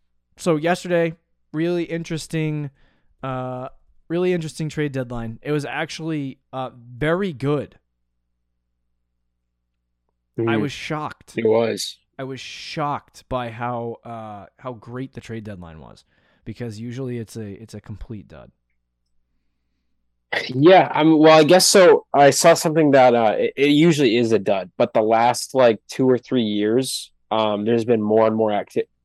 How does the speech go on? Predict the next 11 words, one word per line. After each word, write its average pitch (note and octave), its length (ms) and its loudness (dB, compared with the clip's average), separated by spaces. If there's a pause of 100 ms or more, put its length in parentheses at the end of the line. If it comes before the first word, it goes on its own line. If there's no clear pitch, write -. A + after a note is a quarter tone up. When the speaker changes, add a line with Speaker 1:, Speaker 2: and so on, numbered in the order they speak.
(180)
Speaker 2:
activity A#2 260 0
each G#2 280 -8
year. G2 140 -6
So, - 120 -4
like, A2+ 180 0
the A#2 60 0
last A#2 300 2
three B2 160 0
trade, A2+ 360 0
trade B2 280 2
deadlines, C3 540 0